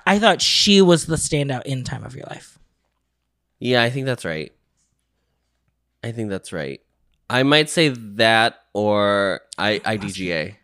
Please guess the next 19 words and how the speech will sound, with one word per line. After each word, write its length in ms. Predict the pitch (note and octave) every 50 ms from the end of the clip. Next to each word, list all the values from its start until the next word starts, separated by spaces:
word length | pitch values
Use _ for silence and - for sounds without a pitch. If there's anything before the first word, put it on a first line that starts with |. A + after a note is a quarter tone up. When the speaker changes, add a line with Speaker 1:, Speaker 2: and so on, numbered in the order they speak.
| _ _ -
Speaker 1:
Oh, 220 | C#3+ D3 C#3+ C#3
yeah. 320 | C3 A#2+ A#2 A#2 A#2 A2+ A2 _ _ _ _ _ _ _ _ _ _ _
She 180 | - - - E3
really 160 | D3 A#2+ D#2+
ate 120 | C3 B2+
it 120 | C3 B2+ C3+
up. 140 | C3 A#2+ A2
Speaker 2:
She 300 | - - - B2+ A#2+ A#2
really 500 | G#2+ G2 G2 A2 G#2+ G#2 G2+ G2+ G2 F#2
ate 180 | F2+ E2+ - -
that 140 | F#2 F#2
up. 220 | D#2 D2+ D2 - - _ _ _ _ _ _ _ _ _ -
Um, 720 | - G#2 G2+ F#2+ F#2 F2+ E2+ F2 F2+ F2 F2 E2+ F2 G2 - _ _ _ _ _ _ _ -
and 120 | D#3 D#3+ D#3+
she's 200 | - - F3 -
so 340 | - - A3+ A#3+ C#4 F4+ F4+
young, 540 | C4 C#3+ A2+ A2+ A2+ A2+ A#2+ C3+ E3+ G3 F#3+
but 300 | - D3 C3 - _ -
doesn't 500 | - D3+ C#3+ C#3+ D3+ D#3 C#3+ C#3 - -